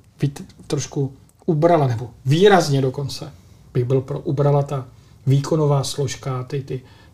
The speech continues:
ta snaha o bezchybnost a to, a to šprtání a všechny ty věci. A vrátila by se tam radost,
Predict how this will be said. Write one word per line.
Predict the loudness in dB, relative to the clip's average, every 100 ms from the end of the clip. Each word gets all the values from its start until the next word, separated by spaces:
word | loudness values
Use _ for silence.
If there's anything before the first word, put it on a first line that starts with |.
| _
ta | -10
snaha | -6 -2 -2
o | -2 0
bezchybnost | 0 0 -2 -2 -2 -2 -4 -8
a |
to, | -12 -16 -20 -20
a | -20
to | -16
šprtání | -14 -10 -8 -4 -2 0 0
a |
všechny | -4 -10 -12
ty | -8
věci. | -8 -10 -14 -20 -20 _ _ -20 -20 _ -6
A | -2
vrátila | 0 0 -2 -4 -4
by | -4
se | -8 -12
tam | -12 -10
radost, | -8 -8 -8 -10 -14 -16